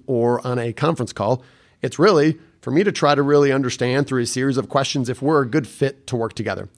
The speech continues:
Then you have the results at the beginning, which sounds like, "Hey, if this goes well and we reach this result, the next step would be, hypothetically, within two weeks, we would set up another call with the V P of sales,"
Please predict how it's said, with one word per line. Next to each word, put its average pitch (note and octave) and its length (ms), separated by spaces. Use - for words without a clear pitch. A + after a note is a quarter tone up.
Then D#3 260
you E3+ 80
have D#3 140
the C3+ 60
results A#2+ 720
at A2 60
the A#2+ 80
beginning, F#3+ 460
which B2+ 160
sounds D#3+ 400
like, C#3 200
"Hey, D#3+ 120
if B2 120
this F3+ 200
goes E3+ 380
well C3+ 640
and C#3 220
we G#3 160
reach F3+ 360
this D3 260
result, C#3 640
the C#3 80
next F#3+ 340
step D#3+ 380
would D3 220
be, C#3+ 420
hypothetically, C#3 640
within C#3+ 280
two E3 180
weeks, D3 300
we F3 140
would G3+ 100
set - 140
up - 80
another C#3+ 320
call B2+ 520
with D#3 300
the C#3 140
V B2+ 180
P B2+ 180
of A#2+ 100
sales," - 400